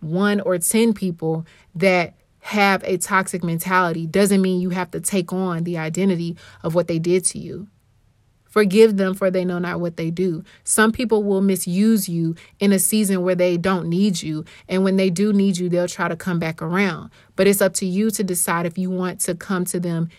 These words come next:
in love or if you want to say, "Hey, I have a boundary here, but I'll give you a resource."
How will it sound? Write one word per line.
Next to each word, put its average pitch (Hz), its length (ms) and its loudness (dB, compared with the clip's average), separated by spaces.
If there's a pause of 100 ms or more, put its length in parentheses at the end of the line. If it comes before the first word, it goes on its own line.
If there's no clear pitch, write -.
(140)
in 170 260 -4
love 196 540 0
or 202 220 4
if 214 240 -2
you 208 120 0
want 208 200 2
to 202 60 0
say, 196 340 0
"Hey, 214 400 0
I 185 100 -4
have 185 180 -4
a 180 60 -2
boundary 175 460 -2
here, 202 400 -2 (440)
but 202 320 4
I'll 185 160 0
give 175 220 -4
you 165 120 -2
a 165 40 -4
resource." 160 720 -12